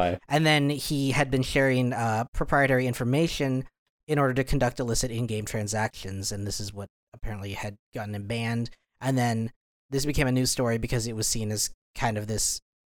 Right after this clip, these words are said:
Speaker 2: like, funny parallel to the real world in which we see a lot of politicians as, as corrupt because of all the stories we hear about what goes on behind closed doors in Washington.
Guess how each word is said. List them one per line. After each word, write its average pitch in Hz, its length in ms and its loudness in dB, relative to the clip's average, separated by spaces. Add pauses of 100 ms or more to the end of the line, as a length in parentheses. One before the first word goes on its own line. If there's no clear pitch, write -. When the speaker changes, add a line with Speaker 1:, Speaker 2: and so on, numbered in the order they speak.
(100)
Speaker 2:
like, 131 220 -2
funny 123 500 2
parallel 120 480 0
to - 120 -8
the 120 100 -2
real 117 260 0
world 143 360 2
in 127 140 0
which 117 260 -4 (400)
we 135 100 -2
see 139 180 2
a 127 60 4
lot 120 140 2
of 113 120 -6
politicians 117 560 -2
as, 107 340 -4
as 113 200 -4
corrupt 127 580 -2
because 104 420 -4 (260)
of 131 120 -4
all 120 80 0
the 110 80 -2
stories 127 340 0
we 123 80 -2
hear 127 260 0
about 104 220 -2
what 101 180 -8 (100)
goes 110 200 -4
on 107 300 -2
behind 107 320 -4
closed 110 180 -8
doors 110 240 -8
in 107 100 -6
Washington. 131 600 -4